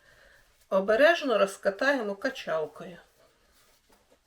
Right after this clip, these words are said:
Форму, в якій ми будемо випікати наш корж, я змастила жиром. Можна змастити будь-яким, я змастила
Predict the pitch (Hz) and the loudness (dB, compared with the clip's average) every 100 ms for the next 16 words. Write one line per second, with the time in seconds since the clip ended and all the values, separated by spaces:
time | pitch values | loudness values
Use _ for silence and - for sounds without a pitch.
0 | _ _ _ _ _ _ - _ _ _ | _ _ _ _ _ _ -20 _ _ _
1 | _ _ - 233 202 190 185 185 202 180 | _ _ 4 6 6 2 -4 -6 -4 -2
2 | 180 180 180 170 170 180 180 185 - - | -2 -2 -4 -4 -10 -12 -2 0 0 -2
3 | 160 - _ _ 196 180 - - 277 339 | -10 -12 _ _ 0 0 0 -4 2 2
4 | 330 - - 262 196 190 - 302 294 254 | 0 -6 0 0 0 -6 -6 0 2 2
5 | 226 - 190 185 196 196 165 160 165 240 | 0 -4 -12 -6 0 2 0 -2 -4 -2
6 | 220 202 190 202 202 190 - 190 - - | 0 0 -4 -4 -4 -4 -4 -4 -4 -6
7 | 302 277 277 240 208 196 190 185 - 285 | -4 -4 -4 -4 0 0 0 -8 -8 -4
8 | 277 240 | -2 -4